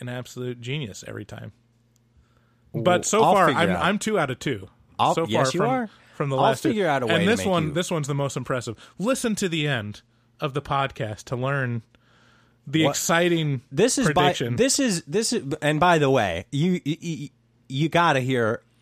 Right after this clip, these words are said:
Speaker 2: you really do gotta hear what Bryce called on this, <laughs> because it was called,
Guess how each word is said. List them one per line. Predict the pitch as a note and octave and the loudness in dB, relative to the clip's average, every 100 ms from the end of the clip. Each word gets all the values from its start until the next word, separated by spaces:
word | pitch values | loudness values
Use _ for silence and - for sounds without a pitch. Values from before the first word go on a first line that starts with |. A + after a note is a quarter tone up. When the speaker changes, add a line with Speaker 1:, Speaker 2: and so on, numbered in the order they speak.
| _ _ _ | _ _ _
Speaker 2:
you | C3+ D3+ | -2 0
really | D#3 F3 C#3 | 4 4 4
do | B2+ B2 | 2 0
gotta | A#2 A2+ | 0 0
hear | G#2+ G#2+ | -2 -2
what | G2+ G#2 | 0 -2
Bryce | - G2+ G2 | 0 -2 -4
called | - G#2+ | -2 -2
on | G2+ G2 | 0 -2
this, | F#2+ - | -4 -4
<laughs> | |
because | C3 E3 D3 | -4 -2 -2
it | D#3+ | -2
was | D3+ | -4
called, | - D#3 D3 B2 | -2 2 2 0